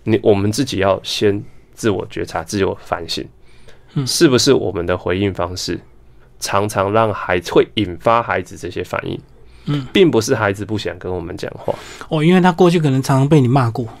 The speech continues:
Speaker 2: 所以他就知道说，
Speaker 1: 对。
Speaker 2: 你又问这个，我就不要讲了，以免以，像以前一样又被骂这样子。
Speaker 1: 对。那我想举一个例子啊，有的孩子就是不管他表现再怎么好，他永远会被骂。
Speaker 2: 嗯。
Speaker 1: 例如说，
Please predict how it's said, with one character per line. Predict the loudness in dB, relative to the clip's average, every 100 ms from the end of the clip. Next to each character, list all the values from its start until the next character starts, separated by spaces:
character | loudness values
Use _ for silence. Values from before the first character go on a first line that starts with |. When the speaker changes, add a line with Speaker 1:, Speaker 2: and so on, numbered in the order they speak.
| -16
Speaker 2:
所 | 0 4
以 |
他 | 6
就 | 6
知 | 2 4
道 | 4
说， | 4 4
Speaker 1:
对。 | 6
Speaker 2:
你 |
又 | 6 6
问 | 8 6
这 | 6
个， | 4
我 | 4
就 | 4 2 2 -10 -20 -20 -20 -20 -20 0
不 | 6
要 | 6 6
讲 | 4 2
了， | 2
以 | 4 6
免 | 8 6
以， | 2 -6 -4
像 | 0 2
以 | 0
前 | 0
一 | 0
样 | 2 6
又 | 4
被 | 4 0
骂 | 0 -2
这 | -4
样 | -8
子。 | -8
Speaker 1:
对。 | -4 -2 -4 -10 -4
那 | 4
我 | 4
想 | 6 4
举 | 4
一 | 4
个 | 4
例 | 2
子 | 0 0
啊， | 0 -6 -18 -12
有 | 4 6
的 | 6
孩 | 4
子 | 2
就 | -2
是 | -2 2
不 | 4
管 | 4 4
他 | 4
表 | 2
现 | 0 2
再 | 2
怎 | 0
么 | -4
好， | -8 -10 -12 -20 -20 -20 -20 -20 -20 -20 -20 -20 -4
他 | 0
永 | 2 2
远 | 2
会 | 0
被 | 0 -2
骂。 | -4 -10 -16 -10
Speaker 2:
嗯。 | -4
Speaker 1:
例 | 2 4
如 | 6
说， | 4 4